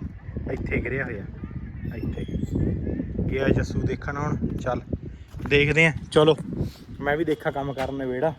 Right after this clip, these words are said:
ਕੁਛ ਨਹੀਂ ਬਚੇ ਲੰਡਰ ਸਾਲੇ। ਦੇਖਦੇ ਆ ਕੱਲ੍ਹ ਨੂੰ ਫਿਰ ਹੁਣ ਇਹਨਾਂ ਨੂੰ।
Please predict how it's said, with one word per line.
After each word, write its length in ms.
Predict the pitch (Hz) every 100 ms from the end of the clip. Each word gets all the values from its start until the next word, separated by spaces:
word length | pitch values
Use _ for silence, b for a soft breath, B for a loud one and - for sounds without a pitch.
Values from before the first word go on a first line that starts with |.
| - -
ਕੁਛ 160 | 127
ਨਹੀਂ 140 | 127 127
ਬਚੇ 320 | 113 113 135
ਲੰਡਰ 360 | 120 107 107 107
ਸਾਲੇ। 280 | 107 104 - - - - - - - - -
ਦੇਖਦੇ 320 | 127 120 123
ਆ 20 |
ਕੱਲ੍ਹ 240 | 127 127 123
ਨੂੰ 120 | 151
ਫਿਰ 120 | 131
ਹੁਣ 140 | 123 127
ਇਹਨਾਂ 200 | 120
ਨੂੰ। 100 | 131